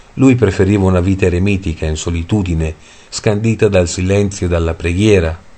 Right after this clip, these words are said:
A Roma poté in ogni caso promuovere una vasta azione riformatrice, ponendo in risalto l'autorità del pontefice nella vita ecclesiale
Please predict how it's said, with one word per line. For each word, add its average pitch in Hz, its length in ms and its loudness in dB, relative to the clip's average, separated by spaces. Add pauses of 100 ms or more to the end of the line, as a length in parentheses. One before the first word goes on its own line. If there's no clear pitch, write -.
(500)
A 160 100 0
Roma 143 300 0
poté 120 300 0
in 117 120 4
ogni 98 220 2
caso 101 360 0
promuovere 107 500 2
una 90 160 0
vasta 110 320 0
azione 101 360 0
riformatrice, 98 880 0 (380)
ponendo 147 380 0
in 113 80 2
risalto 123 420 0
l'autorità 120 640 2
del 87 140 0
pontefice 104 800 -2 (220)
nella 110 240 2
vita 107 280 -4
ecclesiale 82 760 0